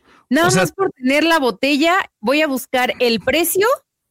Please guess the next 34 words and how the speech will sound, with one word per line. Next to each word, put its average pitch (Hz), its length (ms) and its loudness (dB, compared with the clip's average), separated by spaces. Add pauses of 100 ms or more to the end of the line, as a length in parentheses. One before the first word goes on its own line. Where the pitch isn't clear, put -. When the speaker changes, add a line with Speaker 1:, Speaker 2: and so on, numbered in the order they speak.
(500)
Speaker 1:
y 240 100 2
luego 277 240 2
hacen 302 400 0
una 285 220 0
promoción 233 440 -2
de 254 120 0
las, 185 340 -2
de 190 120 -2
las 185 200 -2
botellas 214 640 -2
en, 180 160 -8
en 208 140 -6
conjunto 233 920 -2 (520)
y 190 100 -10
si 208 240 -2
hay 220 560 -2
oferta, 208 580 -4 (600)
puede 294 320 2
ser 285 420 -2 (640)
que 226 220 0
me 208 160 -2
acabe, 277 680 -2 (760)
eh, 185 400 -2
lo 208 140 -2
que - 80 -20
se 220 120 -4
tiene 208 220 -2
ahorrado. 165 360 -8 (100)
<laughs> - 1120 -4
Speaker 2:
Lo 147 200 0
que 151 120 -2
resta 170 280 0
del 175 120 0
aguinaldo. 131 560 -2